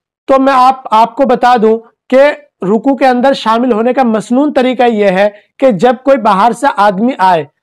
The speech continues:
आने के बाद सीधा खड़ा रहकर तकबीर कहे, अल्लाहु अकबर, सीधे खड़ा होने की हालत में ही कहे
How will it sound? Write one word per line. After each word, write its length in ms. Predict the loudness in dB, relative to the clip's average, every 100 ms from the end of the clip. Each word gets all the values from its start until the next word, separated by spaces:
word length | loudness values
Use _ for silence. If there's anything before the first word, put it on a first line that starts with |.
| _ -4
आने 280 | 0 0 0
के 140 | 0
बाद 300 | 2 0 0
सीधा 460 | -4 -4 -2 2 0
खड़ा 280 | 0 0 2
रहकर 380 | 2 0 0 -4
तकबीर 420 | -2 -6 -2 -2 0
कहे, 180 | 0 0
अल्लाहु 500 | 0 0 2 2 0
अकबर, 380 | -4 -2 -2 -2 _ _ _
सीधे 360 | -4 0 0 0
खड़ा 280 | 0 2 2
होने 300 | 0 -2 -2
की 100 | -2
हालत 360 | 0 0 0 -2
में 140 | -2
ही 180 | 0 -2
कहे 300 | -2 -4 -6